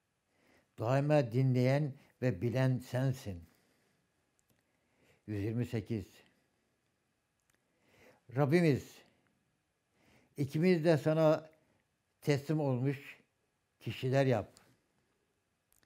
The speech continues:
Soyumuzdan gelenlerden de sana teslim olmuş bir toplum oluştur. Bize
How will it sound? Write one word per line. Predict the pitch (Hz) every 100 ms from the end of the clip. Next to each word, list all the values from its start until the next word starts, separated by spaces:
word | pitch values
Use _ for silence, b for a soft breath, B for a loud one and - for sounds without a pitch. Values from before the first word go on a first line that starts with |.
| b b b b b
Soyumuzdan | - 127 151 147 160 139 175 180
gelenlerden | 143 147 151 147 143 156 175
de | 151
sana | 131 143 143
teslim | 139 135 - 151 147
olmuş | 135 123 120 151 151 - b b b
bir | 139 135 139
toplum | 117 - 147 -
oluştur. | - 113 101 - 98 92 _ _ _ _ _ _ _ _ _ _ _ _ _ _ _ b b b b b b _
Bize | 135 120 139 156